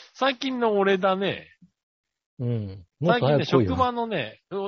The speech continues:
Speaker 1: 俺、
Speaker 2: うん。
Speaker 1: うちの場合は、職場のエレベーターが、
Speaker 2: うん。
Speaker 1: えーっとね、八台あるんだけど、
Speaker 2: うん。
Speaker 1: 二台がね、工事中なんですよ、今。
Speaker 2: ああ、なんか取り替えとかでね。
Speaker 1: 修理中で。うん。
Speaker 2: うん。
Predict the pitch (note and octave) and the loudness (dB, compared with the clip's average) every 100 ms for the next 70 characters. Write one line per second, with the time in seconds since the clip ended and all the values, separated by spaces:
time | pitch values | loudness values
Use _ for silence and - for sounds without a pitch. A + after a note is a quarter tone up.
0 | F3+ F3 A3 A3 F#3 - B3+ B3+ B3 A#3+ | -6 -4 -2 -2 -4 -4 -6 -4 -2 0
1 | A3 C3 F2 - _ - _ _ - G3 | 0 0 -2 -12 _ -20 _ _ -8 -6
2 | D4+ C4 B3 C#4 C#4+ C#4 - A2+ A2+ A#2+ | -2 -2 0 0 0 -2 -2 -2 0 0
3 | F#2 D#2 _ _ _ - A#2 F#2+ F2+ - | -2 -8 _ _ _ -14 -12 -12 -14 -12
4 | C3+ B2+ B2 C3+ B2 G#2 - F3+ D4 C#4 | -6 -4 -4 -4 -4 -4 -4 -4 -2 0
5 | F3+ A2+ A2 G#2 F#2 F#2 A#2+ G2 D2+ _ | 0 0 -4 -10 -12 -4 -2 -2 -6 _
6 | _ _ _ - A#2 G2+ F#2 _ _ _ | _ _ _ -10 -8 -8 -10 _ _ _
7 | _ _ _ _ - - _ D3+ B3+ C#4 | _ _ _ _ -20 -20 _ -6 -2 2
8 | - D#3+ A2+ G#2 G#2 G#2+ G2 - E3+ E3+ | 2 2 -2 -6 -8 -8 -8 -2 0 -2
9 | D3+ D#3+ D3 G#2+ F2+ F#2 E2+ D2+ _ _ | -6 -6 -4 -6 -8 -12 -12 -18 _ _
10 | _ _ _ _ _ _ _ - A#2 A2+ | _ _ _ _ _ _ _ -4 -2 0
11 | A#2 C3 F#3 C3+ B2 C#3+ C3 B2 C3+ F2+ | 0 2 2 2 4 6 6 4 -2 -6
12 | A2 F3+ A#2+ C#3 C3 A#2 F#2+ | -8 -8 -6 -4 -2 -4 -6